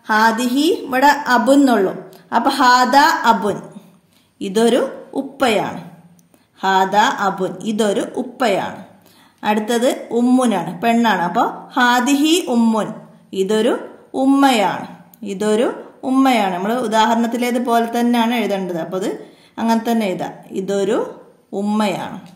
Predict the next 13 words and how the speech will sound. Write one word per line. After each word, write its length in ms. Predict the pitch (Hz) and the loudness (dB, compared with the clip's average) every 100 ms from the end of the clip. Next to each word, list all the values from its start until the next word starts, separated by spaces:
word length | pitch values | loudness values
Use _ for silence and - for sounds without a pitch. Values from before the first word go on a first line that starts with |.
| _ _ _ _ _ - | _ _ _ _ _ -2
ഹാദ 360 | 233 247 240 302 - - - 277 | 2 4 4 4 2 -4 -2 2
കലമുൻ, 440 | 262 254 233 185 - - - - _ _ _ _ | 4 4 2 0 -6 -16 -20 -20 _ _ _ _
ഇതൊരു 520 | 214 202 233 240 523 - - | -6 0 2 2 0 -6 -4
പേനയാണ്. 680 | 285 254 254 240 196 160 - - - | 0 2 2 2 0 -4 -10 -16 -12
ഹാദ 340 | - 185 185 196 240 440 - - | -2 0 2 4 2 0 -6 0
കലമുൻ, 440 | 226 202 185 165 - - - | 0 2 -2 -4 -10 -16 -10
ഇതൊരു 440 | 185 190 214 427 - - _ _ - | -6 -4 -4 -6 -12 -20 _ _ -2
പേനയാണ്. 720 | 240 233 226 185 139 - - - - _ _ _ - | 2 2 2 0 -4 -8 -16 -20 -20 _ _ _ -2
ഹാദിഹി 760 | 208 208 202 233 269 320 330 - | 2 2 2 -2 2 2 0 -4
ഹക്കീബത്തുൻ, 800 | 254 247 - 269 220 208 - - - - _ _ _ _ _ | -4 -4 -2 -2 0 -2 -4 -12 -14 -20 _ _ _ _ _
ഹാദിഹി 840 | 185 185 185 202 233 320 427 - - _ _ _ - | -4 -2 0 -2 -2 -2 -4 -10 -20 _ _ _ -6
ഹക്കീബത്തുൻ, 720 | 233 - 254 247 208 208 170 180 | -6 -4 -4 -2 -2 -4 -8 -6
ഇതൊരു 600 | 190 202 214 370 - | -6 -2 -2 -4 -6